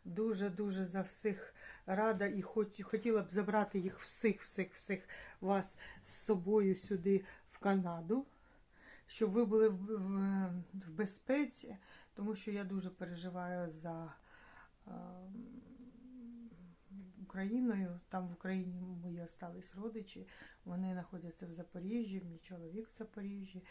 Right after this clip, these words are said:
Я дуже-дуже-дуже хвилююсь за всіх. Е,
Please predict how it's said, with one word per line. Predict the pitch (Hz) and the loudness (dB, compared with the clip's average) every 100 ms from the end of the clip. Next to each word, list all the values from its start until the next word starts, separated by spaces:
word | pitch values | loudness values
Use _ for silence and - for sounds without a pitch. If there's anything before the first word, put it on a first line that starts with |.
| - - - | -20 -20 -14
Я | 175 - | -14 -10
дуже-дуже-дуже | 180 175 175 190 185 170 165 180 170 170 | -10 -8 -8 -6 -6 -6 -8 -8 -8 -10
хвилююсь | - 175 175 254 262 190 | -8 -6 0 0 0 -2
за | 190 | -4
всіх. | 190 - - 180 - - - - - - - - | -6 -10 -14 -14 -16 -20 -20 -20 -20 -20 -20 -6
Е, | 190 185 | -2 -2